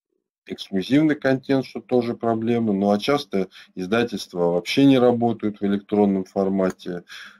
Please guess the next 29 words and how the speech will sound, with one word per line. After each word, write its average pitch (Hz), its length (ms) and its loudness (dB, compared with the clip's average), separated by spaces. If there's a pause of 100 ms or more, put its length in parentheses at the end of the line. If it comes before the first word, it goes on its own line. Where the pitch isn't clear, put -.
(100)
э, 82 560 -2
и 104 360 2
просто, 90 640 -4 (720)
ну, 90 60 -8
невозможно 90 720 0
такую 82 320 -12
книгу 82 360 -10
получить. - 760 -14
<clears throat> - 80 -20
В - 720 -2
общем, 98 380 0 (240)
наш 123 240 0
проект 143 400 0
по-, 101 140 -2
позволит 113 540 0
работать 95 500 0
с - 20 -20
подобной 92 540 0
литературой 90 600 -2
и - 120 -6
постепенно 123 640 -2
точечно 101 640 -2
добирать 90 580 -2 (300)
необходимый 95 720 -2
для 82 240 -4
вуза 110 340 -6
и 90 40 -4
библиотеки 82 760 -12
фонд. - 520 -8